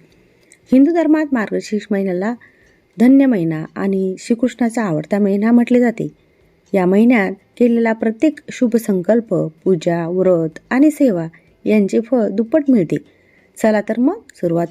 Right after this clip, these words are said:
करूया. मार्गशीर्षातील स्त्रियांसाठी अत्यंत महत्त्वाचे सात शुभ नियम. नियम एक, लवकर उठून घरात मंगलध्वनी करणे. या महिन्यात महिलांनी रोज पहाटे उठून घरात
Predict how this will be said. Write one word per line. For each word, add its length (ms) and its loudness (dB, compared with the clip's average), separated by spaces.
करूया. 320 0
मार्गशीर्षातील 880 0
स्त्रियांसाठी 640 -2
अत्यंत 500 -6
महत्त्वाचे 680 -2
सात 260 -4
शुभ 200 -2
नियम. 300 0
नियम 260 4
एक, 260 0
लवकर 340 0
उठून 400 2
घरात 380 0
मंगलध्वनी 600 2
करणे. 440 -2
या 160 2
महिन्यात 460 -2
महिलांनी 540 -2
रोज 260 2
पहाटे 340 -6
उठून 400 -2
घरात 340 -4